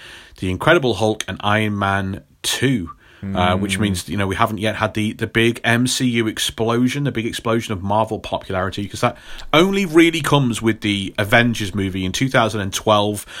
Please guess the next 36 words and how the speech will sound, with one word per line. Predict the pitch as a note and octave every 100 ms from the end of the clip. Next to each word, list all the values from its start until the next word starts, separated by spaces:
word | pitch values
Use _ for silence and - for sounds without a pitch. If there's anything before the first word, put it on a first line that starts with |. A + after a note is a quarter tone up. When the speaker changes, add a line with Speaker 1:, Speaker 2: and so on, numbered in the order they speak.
| -
Speaker 1:
the | A2
movie | G#2+ C#3 C3
that | B2+
people | - A#2+ G#2+
went | A#2+ B2+
back | A#2 -
to | A#2
see | - - A2+
multiple | G#2 G#2+ C#3+ D#3 D3 C#3+ A#2+
times, | - C#3+ C3+ C3+
Speaker 2:
Yes. | C#3+ -
Speaker 1:
that | G#2 - - - -
crossed | - - D#3 -
the | C#3
billion | A#2+ C#3+ C#3 C3
dollar | C3 C3
mark | B2+ B2 B2 B2 -
and | A2 G#2+
that | A2 A2 - - - -
really | A2+ C3 E3+ E3+ D3+
led | C3+ B2 -
to | A#2
everyone | A#2+ A#2+ A#2 A2 G#2+
going, | G#2 G#2 G2+ G2+ G2+ - - - _
"Oh, | D3+ D3+
wow, | C3 A2+ C3 B2 G#2 F#2 E2 A2
a |
shared | - - A2+ A2
universe | G#2 G#2+ G2 G2 F#2+ -
is | - G2+
Speaker 2:
Mm. | G#2
Speaker 1:
cool." | G2+ A2 F2+ - - - - - - - - F#2+
Um, | F#2 F#2 E2 - - - -
but | - E3 F3 -
most | D3+ C4 A#3 -
significantly | G#3+ G#3 D#3+ C3+ F#2+ E2